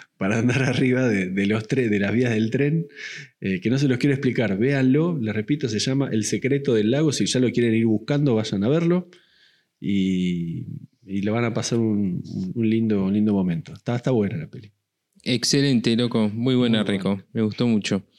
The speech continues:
Speaker 2: Este, a mí me gusta, me gustan las pelis de los ochenta. Me gustan.
Speaker 1: Sí, a mí me encantan, me encantan. Pero me pasó eso con esta peli, que, que es muy rara. Aparte,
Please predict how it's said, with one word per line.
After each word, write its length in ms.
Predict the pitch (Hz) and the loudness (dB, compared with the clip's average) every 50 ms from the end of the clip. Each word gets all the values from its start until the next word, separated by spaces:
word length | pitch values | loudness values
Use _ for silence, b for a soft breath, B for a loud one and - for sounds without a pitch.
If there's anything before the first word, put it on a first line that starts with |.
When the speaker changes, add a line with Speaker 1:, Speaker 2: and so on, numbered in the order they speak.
| B B B B B B B | B B B B B B B
Speaker 2:
Este, 480 | - 135 113 - - - 123 117 85 104 | -4 -4 -4 -2 -2 -2 0 0 0 0
a 60 | 131 | 0
mí 120 | 147 156 | 2 2
me 120 | 165 165 156 | 4 4 4
gusta, 500 | 156 151 - - - 131 123 123 120 120 | 2 0 0 -2 -2 -2 0 0 0 0
me 120 | 120 120 127 | 2 2 2
gustan 300 | 139 135 131 - 120 110 | 2 0 0 0 0 0
las 100 | 107 104 | 0 -2
pelis 240 | - - 110 110 110 | -2 0 2 2 2
de 60 | 104 | 2
los 160 | 104 98 - 107 | 2 0 -2 -4
ochenta. 480 | 101 - - 104 98 - 101 95 - _ _ _ | -4 -2 -2 -2 -2 -2 -4 -8 -8 _ _ _
Me 80 | - 117 | -4 -2
gustan. 160 | 117 113 113 113 | 0 2 2 4
Speaker 1:
Sí, 360 | 117 120 120 117 113 104 98 | 4 4 4 4 4 4 4
a 60 | 95 | 4
mí 140 | 92 104 110 | 4 2 2
me 100 | 110 107 | 2 2
encantan, 600 | 101 98 87 95 92 87 87 80 - 82 78 - 82 | 0 0 -2 -2 -2 -2 -4 -6 -6 -8 -8 -4 -2
me 280 | 101 107 101 90 110 | -2 0 0 -2 -2
encantan. 560 | 101 95 95 - 92 87 80 76 - - - _ - | -2 -2 -2 -4 -6 -8 -8 -10 -14 -18 -18 _ -4
Pero 120 | 104 110 | -2 0
me 140 | 113 127 127 | 2 2 2
pasó 240 | 123 143 139 - 202 | 0 0 2 2 2
eso 200 | 165 - 131 104 | 2 2 0 0
con 120 | 104 101 | 0 0
esta 220 | 101 - - 101 90 | -2 -2 -4 -4 -2
peli, 280 | 98 85 80 - - - | -2 -4 -4 -6 -10 -8
que, 400 | - 101 101 98 90 87 85 - | -4 -2 0 0 0 0 -2 -4
que 80 | - 92 | -6 -8
es 120 | 101 - | -6 -2
muy 260 | 113 113 120 139 143 | 0 0 2 2 2
rara. 400 | 131 - 131 147 151 160 156 156 | 0 0 0 0 0 2 2 0
Aparte, 360 | 139 120 139 135 135 139 127 | 0 0 0 0 2 2 0